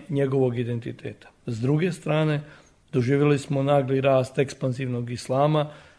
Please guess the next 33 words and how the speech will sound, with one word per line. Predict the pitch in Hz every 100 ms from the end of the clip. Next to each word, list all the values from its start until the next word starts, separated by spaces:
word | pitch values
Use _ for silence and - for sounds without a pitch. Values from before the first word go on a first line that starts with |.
| _
e, | 131 123 120 -
jednog | 147 127 123 117
novog | 143 151 156 147
islama, | 135 151 147 147 135
e, | 120 - - - 117 127
radikalizovanog, | 127 143 151 156 147 151 131 147 147 147 135 131
izmijenjenog, | - 135 143 151 156 151 147 135 - - -
što | - 143
je |
neko | 147 143
jako | 156 156 -
lepo | 147 151 151
rekao, | 151 147 151 135 135 -
kao | - 151 160
da | 151
je | 147
to | 139 151
islam | 160 160 175 151 147 - _ -
nam-, | 147 165
napravljen | 160 151 151 160 151 147
po | 139
mjeri | 147 156 147 151 247 156
komunizma. | 139 135 147 147 120 - _ - _ - - _
Znači, | 131 123 139 143 131 143 131 - - _ _ -
e, | 147 135 127 123 123 120 120 127 - 156 139 208
islama | 135 - 151 160 160 160
koji | 151 131
kao, | 147 143 139 -
kao | 151 156
takav | 139 143 139 151
je | 143
isto | 139 -
globalni, | 127 139 135 123 139